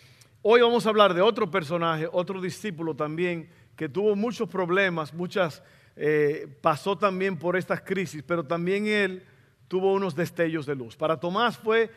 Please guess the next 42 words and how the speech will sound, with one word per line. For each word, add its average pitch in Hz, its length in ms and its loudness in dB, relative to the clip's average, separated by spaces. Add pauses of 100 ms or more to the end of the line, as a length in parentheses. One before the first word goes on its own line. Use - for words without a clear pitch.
(340)
cuando 170 320 -2
Jesús 190 540 -4
habló 170 340 -2
con 180 220 -4
él 214 320 -2 (340)
y 156 140 -6
lo 156 120 0
restituyó 156 1000 0 (280)
y, 160 400 -4
y 151 60 -6
no 170 100 -4
se 208 120 -4
lo 214 100 0
tomó 202 260 -2
en 190 80 -4
cuenta 190 480 -2
su 139 160 -12
pecado. 123 580 -12
Otra 202 320 0
vez 220 400 2 (460)
Jesús 170 360 -2
hace 208 200 2
lo 196 120 -2
mismo 170 500 -4
y 165 80 -2
el, 170 180 -4
y 175 140 -4
el, 170 340 -2
el, 156 280 -4
el 170 100 -2
mensaje 226 380 -2
de 226 100 4
hoy 175 220 2
es 143 160 -4
Destellos 180 480 -6
de 226 80 -2
Luz, 156 380 -8 (760)
subtítulo, 156 800 -6
El 147 160 -4
miedo 165 640 -6 (120)
de 131 180 -12
Pedro. 127 520 -6